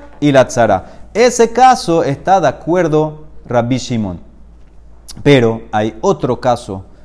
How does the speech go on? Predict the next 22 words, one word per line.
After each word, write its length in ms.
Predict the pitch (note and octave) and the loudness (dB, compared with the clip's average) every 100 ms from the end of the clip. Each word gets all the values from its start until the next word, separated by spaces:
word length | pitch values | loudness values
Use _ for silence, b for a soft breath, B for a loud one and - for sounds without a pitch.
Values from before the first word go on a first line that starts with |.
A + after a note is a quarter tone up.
| b | b
donde 260 | G#2 A2 G#2+ | -6 -2 0
Rabbi 140 | G#2 | -2
Shimon 360 | G2+ G#2+ A2+ A2+ | -2 -4 -2 -2
discute. 520 | A2+ A2+ G#2 - F2+ | -4 -6 -10 -8 -6
¿Cómo 200 | C3+ D#3+ | -2 0
sería 200 | C#3 C3 | 0 0
el 80 | C3 | -2
otro 200 | A#2+ A#2+ | -2 -2
caso? 400 | G#2 G2 A#2 D3+ B B B | -2 -4 -6 -8 B B B
Empieza 440 | A#2 A2+ C#3 C3+ | -4 0 0 0
igual. 540 | D3+ F#3+ D#3+ G2 - - | 2 6 4 4 -4 -18
Reubén 400 | G#2+ A#2 A2+ B2 | -8 -4 0 0
y 80 | C#3 | -2
Shimon 320 | C3+ D3+ D3+ | -2 -2 0
son 160 | D3+ D#3+ | -2 -4
hermanos. 580 | D#3 D3+ A#2+ B2 C#3+ - | -2 -2 -2 -4 -8 -10
Reubén 340 | G#2+ G#2+ G#2+ B2 | -8 -6 -4 -4
se 160 | D3+ | -4
casó, 520 | D3+ D3 - B2+ D3+ D3+ - - - - - | -4 -4 -2 -4 -6 -12 -20 -20 -20 -20 -16
no 260 | F#2+ G#2+ C3+ | -6 -2 0
tiene 300 | E3 E3 D#3 | 0 0 0
hijos, 480 | B2+ A#2 A#2+ C3 - | 0 -2 -4 -6 -12